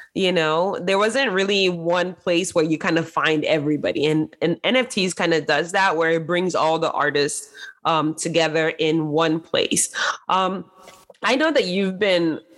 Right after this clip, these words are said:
quite successful in N F Ts with your art. You have a very unique art style, and I know you have a good following,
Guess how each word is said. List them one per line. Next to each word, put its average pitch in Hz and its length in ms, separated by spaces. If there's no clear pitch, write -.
quite 180 320
successful 170 760
in 165 240
N 165 160
F 160 140
Ts 156 320
with 151 180
your 143 180
art. 190 300
You 180 140
have 175 140
a 165 80
very 202 680
unique 180 460
art 170 240
style, 180 360
and 165 80
I 160 80
know 180 120
you 175 180
have 156 280
a 160 140
good 165 280
following, 170 680